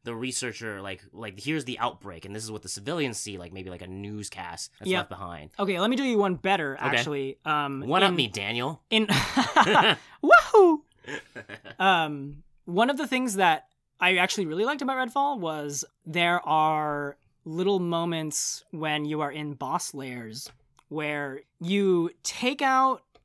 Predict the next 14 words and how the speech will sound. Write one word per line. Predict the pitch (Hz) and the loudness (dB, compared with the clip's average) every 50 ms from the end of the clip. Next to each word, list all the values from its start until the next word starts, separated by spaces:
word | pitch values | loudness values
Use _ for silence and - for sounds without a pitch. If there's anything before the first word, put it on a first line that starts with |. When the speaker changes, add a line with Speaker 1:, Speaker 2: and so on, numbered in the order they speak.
| _ - | _ -8
Speaker 2:
these, | 170 175 180 180 175 170 170 165 160 147 147 143 156 | -2 0 2 2 2 2 0 0 -2 -6 -6 -6 -6
like, | 156 156 151 147 139 - - _ _ _ _ _ _ _ _ - | -6 -6 -4 -6 -6 -10 -16 _ _ _ _ _ _ _ _ -20
three | - - - 196 208 220 226 226 226 226 220 220 214 - _ _ _ _ _ - | -20 -8 -2 0 0 0 0 0 -2 -2 -2 -4 -6 -8 _ _ _ _ _ -10
special | - - - 190 180 - 202 | -8 -2 -2 -2 0 2 0
vampire | 165 151 160 165 208 214 233 | -2 -2 -2 -2 -2 -2 -2
spawns. | 226 - 269 277 285 - 208 196 | -2 -2 -2 -2 -2 -2 -4 -4
Speaker 1:
Okay. | 113 110 117 117 131 - _ _ _ _ _ _ | -2 -2 -2 -4 -4 -10 _ _ _ _ _ _
Speaker 2:
And | - 175 180 180 175 165 | -4 -2 0 0 0 0
then | 170 165 165 165 165 | 2 2 2 0 0
it | 170 180 165 | -2 -4 -4
releases, | 165 170 160 156 175 185 - - 180 147 151 | -2 -4 -2 0 -2 -2 -4 -6 -6 -6 -6
like, | 160 151 147 | -6 -6 -6
a | 147 | -6
memory | 147 147 147 151 156 165 170 160 147 139 131 127 120 113 113 135 - | -6 -6 -4 -4 -2 -2 -2 -2 -4 -4 -6 -8 -10 -12 -14 -18 -20